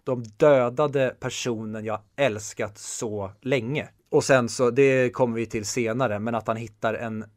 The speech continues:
ny kärlek senare tycker jag verkligen inte om. Där hade jag velat ha att han kan inte älska igen.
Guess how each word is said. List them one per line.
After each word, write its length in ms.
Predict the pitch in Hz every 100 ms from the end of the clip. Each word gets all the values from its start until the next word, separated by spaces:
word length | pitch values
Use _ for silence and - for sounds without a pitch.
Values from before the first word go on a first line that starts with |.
| _ _ _ _ _
ny 580 | 131 135 147 156 147 117
kärlek 640 | - - 95 92 98 92
senare 460 | - 120 107 117 104
tycker 300 | 104 101 117
jag 140 | 104 101 101
verkligen 640 | 131 120 87 - 135 110 101
inte 220 | 95 120
om. 300 | 113 90 - _ -
Där 80 | 127
hade 120 | 123
jag 40 |
velat 200 | 113 110
ha 240 | 110 107 104
att 120 | -
han 220 | 123 131
kan 180 | - 131
inte 200 | 113 98
älska 420 | 110 101 - 104
igen. 420 | 101 135 90 87